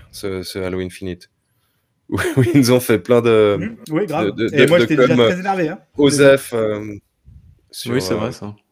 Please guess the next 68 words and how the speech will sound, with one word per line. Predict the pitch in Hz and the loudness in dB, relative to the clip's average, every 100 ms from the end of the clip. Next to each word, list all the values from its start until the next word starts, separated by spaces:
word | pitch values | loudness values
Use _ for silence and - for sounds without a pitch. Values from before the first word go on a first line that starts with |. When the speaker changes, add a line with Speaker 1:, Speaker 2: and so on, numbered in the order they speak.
| - - | -8 -2
Speaker 3:
Le | 113 | 0
mode | 117 | 0
escape | 117 113 131 131 123 | -2 -2 -2 -2 -4
et | |
tout | 101 | -8
ça, | 104 131 | -4 -2
les | 135 | -2
trucs | 113 123 | -4 -6
que | 113 | -2
Speaker 2:
Ah, | |
Speaker 3:
les | 113 | 0
gens | 123 | 0
Speaker 2:
mais | 110 | -2
Speaker 3:
attendaient | 117 104 | -2 -2
pas | - | -4
Speaker 2:
<laughs> | |
Speaker 3:
spécialement, | - 104 - 120 139 | -8 -6 -4 -4 -6
quoi. | 98 104 131 | -12 -16 -20
Speaker 2:
si | - 151 | -10 -4
les | 147 | 0
gens | 147 165 | 0 0
nous... | 156 | -2
Enfin, | 147 135 | -6 -8
je | |
sais | 127 | -6
pas, | 180 | -4
c'est | 233 | -2
la | - | -2
Sarthe | 165 156 | -4 -2
ici | 170 160 170 | -2 -4 -8
qui | 143 | -8
nous | 135 | -4
avait | 131 131 | -2 -4
suivis | - 160 | -6 -8
pour | 156 | -6
le | 135 | -6
trois, | 135 - | -6 -8
mais | 160 127 | -10 -10
j'étais | 113 - - 147 | -12 -16 -8 -8
fou, | 143 - - 427 381 165 | -8 -14 -10 -6 -4 -2
mais | 214 | -2
fou, | 240 - 403 294 160 | -4 -2 0 2 2
mais | 156 151 156 - _ | 4 4 0 -12 _
j'attendais | - 156 214 311 | -4 0 2 2
que | |
ça, | - 330 302 | 0 -2 -2
le | 208 | -2
solo | - 226 | -4 -6
de | 185 | -4
Gears | 202 226 | -6 -4
cinq, | 311 220 | -6 -6
et | |
putain, | - - | -6 -2
Speaker 3:
Et | 123 | 0
Speaker 2:
ils | |
Speaker 3:
pour | 131 | 2
Speaker 2:
ont | 123 | 2
fait | 127 | 2
ce | 143 | 2
Speaker 3:
autant | 190 | 2
Speaker 2:
mode | 233 | 0
de | 185 | -2
merde, | 180 220 294 226 | -2 0 0 -2
là, | 196 160 | -2 -4
escape, | 170 - 277 | -6 -6 -4
Speaker 3:
Non, | |
mais | 247 | -4
Speaker 2:
putain. | - - 277 | -4 -6 -6